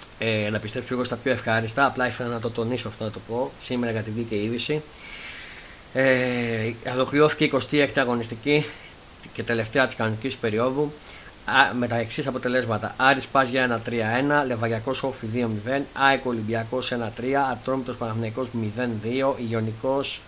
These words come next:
ε, Αστέρας Τρίπολης ένα μηδέν, Πανετολικός Λαμία ένα ένα και Βόλος παοκ μηδέν ένα. Ε, η τελική βαθμολογία της κανονικής περίοδου έχει ως εξής. Οι πέντε, οι έξι ομάδες που πάνε στα play-off είναι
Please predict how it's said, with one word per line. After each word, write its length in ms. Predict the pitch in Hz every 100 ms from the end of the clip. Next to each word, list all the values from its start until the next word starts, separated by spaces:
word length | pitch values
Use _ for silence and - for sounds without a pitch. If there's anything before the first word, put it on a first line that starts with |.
| - - - - - - - - - - 113
ε, 260 | 117 113
Αστέρας 400 | 110 110 139 127
Τρίπολης 400 | 113 123 127 -
ένα 140 | 127 123
μηδέν, 340 | 107 123 135
Πανετολικός 560 | 127 113 113 107 131 131
Λαμία 340 | 120 123 127
ένα 140 | 120
ένα 320 | 113 131 139 131
και 200 | - 107
Βόλος 380 | 117 131 123
παοκ 320 | - 123 131 131 107
μηδέν 420 | 107 95 120 123
ένα. 420 | 110 110 117 160 170 - - - - - - - - -
Ε, 340 | 123 127 123 123
η 280 | - 127 120
τελική 320 | 127 113 156
βαθμολογία 640 | 151 143 131 123 143 147
της 100 | -
κανονικής 340 | 131 127 139
περίοδου 520 | - 143 131 139 127 110 110
έχει 300 | 135 - - -
ως 300 | 143 143 - -
εξής. 640 | 113 - - 131 147 160 -
Οι 80 |
πέντε, 340 | 117 147 139 139
οι 160 | 135 143
έξι 240 | 151 -
ομάδες 280 | 139 143 139
που 120 | 135
πάνε 180 | 131 135
στα 140 | 135 135
play-off 400 | 135 139 113 139
είναι 200 | 127